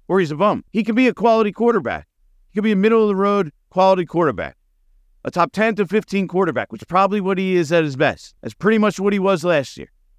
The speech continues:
You give him enough time this year, pretty much what he'll be again this year. So just relax, okay? I'm allowed to compliment the defense,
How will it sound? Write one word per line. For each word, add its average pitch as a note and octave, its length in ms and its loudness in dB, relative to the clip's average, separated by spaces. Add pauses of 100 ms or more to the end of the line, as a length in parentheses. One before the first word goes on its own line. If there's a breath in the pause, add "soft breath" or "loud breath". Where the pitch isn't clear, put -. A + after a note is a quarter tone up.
(640)
You C3+ 100 -8
give F3+ 140 2
him G3+ 120 2
enough G#3 220 0 (240)
time F#3+ 260 2
this F#3+ 200 -2
year, G3 200 -2 (300)
pretty F3 320 -2
much G3+ 240 0
what F#3 160 -2
he'll F#3+ 80 -2
be F#3 200 -2
again F3 260 0
this E3 240 -4
year. F#2 140 -12 (100)
So A2+ 520 2
just F3+ 200 -6
relax, G#3+ 520 -2 (960)
okay? D3+ 240 -2 (440)
I'm C3+ 100 -4
allowed E3+ 220 2
to F3 60 -8
compliment F3+ 460 0
the F3+ 80 -4
defense, C#3+ 560 -4